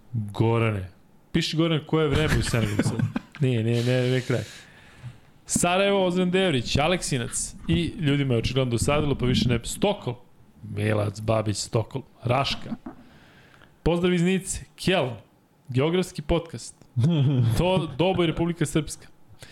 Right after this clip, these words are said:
Speaker 1: Sa mnom je razli išla Deniza Ahmetović iz Doboja. E, Bosna. Krefeld. Pravimo partiju,
Speaker 2: Ovo da
Speaker 1: svi na
Speaker 2: napraviš
Speaker 1: Stokholm
Speaker 2: short od
Speaker 1: podcast.
Speaker 2: ovoga, je.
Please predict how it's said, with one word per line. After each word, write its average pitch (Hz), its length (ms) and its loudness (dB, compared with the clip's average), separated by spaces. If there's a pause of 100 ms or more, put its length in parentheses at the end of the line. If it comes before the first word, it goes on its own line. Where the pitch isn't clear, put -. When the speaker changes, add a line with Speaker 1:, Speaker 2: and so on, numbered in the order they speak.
(340)
Speaker 1:
Sa - 160 -2
mnom 160 160 0
je 131 60 2
razli 147 240 0
išla 160 200 -2
Deniza 131 420 0
Ahmetović 127 560 -2
iz 107 100 -6
Doboja. 104 320 2 (600)
E, 113 420 2 (360)
Bosna. 175 380 -2 (600)
Krefeld. - 460 -2 (880)
Pravimo 170 260 2
partiju, 180 280 2
Speaker 2:
Ovo 135 100 4
da - 60 2
Speaker 1:
svi - 40 2
na 180 80 4
Speaker 2:
napraviš 156 220 2
Speaker 1:
Stokholm 147 240 2
Speaker 2:
short 143 40 4
od 131 60 4
Speaker 1:
podcast. 98 200 2
Speaker 2:
ovoga, 90 180 0
je. 78 180 -8